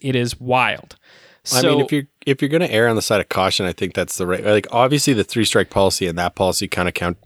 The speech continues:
Speaker 2: counteract each other because that, that could fuck a legitimate creator, right?
Speaker 1: Of course, it's terrible. It's
Speaker 2: But,
Speaker 1: terrible.
Speaker 2: um,
Speaker 1: You know who protects capitalism? Fuck capitalism. Um,
Speaker 2: That's
Speaker 1: anyways,
Speaker 2: bananas.
Speaker 1: so it was
Speaker 2: YouTube,
Speaker 1: like
Speaker 2: YouTube's algorithm needs to take that fishing training.
Speaker 1: Yeah.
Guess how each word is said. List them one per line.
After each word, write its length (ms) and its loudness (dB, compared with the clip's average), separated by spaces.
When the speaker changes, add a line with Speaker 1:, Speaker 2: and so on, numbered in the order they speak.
Speaker 2:
counteract 500 -4
each 160 -2
other 180 2
because 240 -8
that, 160 -6
that 160 -6
could 160 -12
fuck 260 0
a 60 -8
legitimate 480 -6
creator, 480 -8
right? 220 -6
Speaker 1:
Of 60 -4
course, 280 0
it's 140 -6
terrible. 480 -2
It's 220 -8
Speaker 2:
But, 80 -2
Speaker 1:
terrible. 300 -2
Speaker 2:
um, 680 0
Speaker 1:
You 100 0
know 100 2
who 200 2
protects 460 -2
capitalism? 640 0
Fuck 180 -4
capitalism. 500 -4
Um, 520 2
Speaker 2:
That's 180 -16
Speaker 1:
anyways, 500 2
Speaker 2:
bananas. 380 -6
Speaker 1:
so 220 0
it 160 2
was 100 2
Speaker 2:
YouTube, 40 -2
Speaker 1:
like 120 0
Speaker 2:
YouTube's 420 0
algorithm 440 2
needs 160 0
to 120 -8
take 120 0
that 180 0
fishing 400 0
training. 380 -6
Speaker 1:
Yeah. 340 2